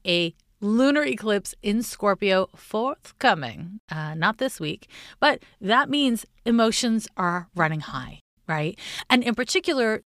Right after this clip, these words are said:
having the solar eclipse in Aries, having so much to do with embodiment and activation, and the lunar eclipse in Scorpio having so much to do with messy, deep,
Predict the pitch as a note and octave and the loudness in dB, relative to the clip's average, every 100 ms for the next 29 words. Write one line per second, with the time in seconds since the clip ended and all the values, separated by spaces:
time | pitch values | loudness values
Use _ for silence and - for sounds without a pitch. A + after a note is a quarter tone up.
0 | _ G3+ A#3+ A#3+ A3 G#3+ - - A3+ G#3+ | _ 4 6 6 6 4 0 0 2 4
1 | G3+ - C#4+ - - - F3+ F#3 - E3 | 0 0 -4 -4 -10 -4 -4 -4 -4 -2
2 | A#3 C#4+ - - G3 F#3+ A3+ G#3 G3+ - | 0 -2 -6 -10 -8 -2 2 2 2 -4
3 | G3 B3+ A3 G3 _ F#3 E3 D3+ C#3 G3 | -2 0 0 0 _ -4 -4 -4 -2 0
4 | G3+ G#3+ G#3 D#3+ - D3+ - D3+ F3 A3 | 2 0 -2 -10 -12 -14 -10 -4 -2 -2
5 | - F#3+ - - - - - A#3+ A#3 G#3+ | -2 -4 -6 -16 -18 -4 4 6 6 4
6 | G#3 A#3+ E4 F4+ B3+ - F3+ - - F3 | 4 2 2 2 0 -2 -4 -6 -6 -4
7 | E3 - - C4+ - E3 D#3 - F3+ F#3 | -4 -4 0 0 0 -4 -4 -4 -4 -4
8 | F3+ - - - A#3 B3+ A#3 A3+ - - | -6 -10 -10 -4 0 2 2 0 -4 -8
9 | F3 G3 F3+ F3+ - - - G3+ F#3 - | -2 0 0 -2 -10 -14 2 4 4 0
10 | _ _ G#3 G#3+ G#3+ A3 G#3 - B3 A#3 | _ _ -4 2 2 2 0 -4 -2 -2
11 | A3+ A3 _ _ F3 D#3 - A3 A3+ | -4 -8 _ _ -14 -6 0 2 0